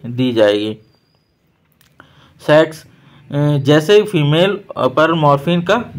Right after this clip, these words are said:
ज़्यादा असर होता है, ठीक है। तो ये क्या है, ये एक मॉडिफिकेशन फैक्टर्स हैं जिससे क्या हो रहा है, अ, mechanism of drug action, अ, में बदलाव हो रहा है। अब हम रूट देखते हैं, route of drug administration,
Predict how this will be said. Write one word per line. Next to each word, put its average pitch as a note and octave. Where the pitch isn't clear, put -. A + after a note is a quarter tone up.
ज़्यादा C3
असर F#3
होता B2
है, G2+
ठीक A3
है। A2
तो C#3+
ये D#3+
क्या D3+
है, A#3
ये D3+
एक G3+
मॉडिफिकेशन F#3
फैक्टर्स A#2
हैं G2+
जिससे D3
क्या D#3
हो D#3
रहा F3
है, B3+
अ, C#3+
mechanism D#3
of E3+
drug E3
action, A#2+
अ, C#3+
में F3
बदलाव C3
हो C3
रहा A2
है। G#2
अब D3+
हम F#3+
रूट E3
देखते F3+
हैं, F3+
route E3
of F3
drug D#3
administration, D#3